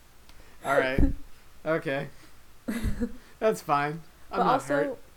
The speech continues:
Speaker 2: but also, when you commit war crimes, y'all should be, like, prosecuted for it. <laughs>
Speaker 1: Yeah. Yeah. Yeah.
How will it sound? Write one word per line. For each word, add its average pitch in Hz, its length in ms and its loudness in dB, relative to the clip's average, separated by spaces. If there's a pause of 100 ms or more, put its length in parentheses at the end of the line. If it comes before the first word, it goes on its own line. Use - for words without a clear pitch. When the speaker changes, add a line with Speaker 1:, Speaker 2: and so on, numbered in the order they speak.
(140)
Speaker 2:
but 233 140 -2
also, 262 380 0
when 233 240 -6
you 240 100 -4
commit 240 300 -8
war 196 200 -4
crimes, 233 600 -10 (600)
y'all 208 200 -4
should 214 180 -8
be, 196 100 -4
like, 175 220 -4
prosecuted 180 540 -6
for 165 200 -10
it. 151 200 -12 (320)
<laughs> 240 100 -6 (300)
Speaker 1:
Yeah. 117 240 -2 (500)
Yeah. 127 280 -4 (460)
Yeah. 233 360 0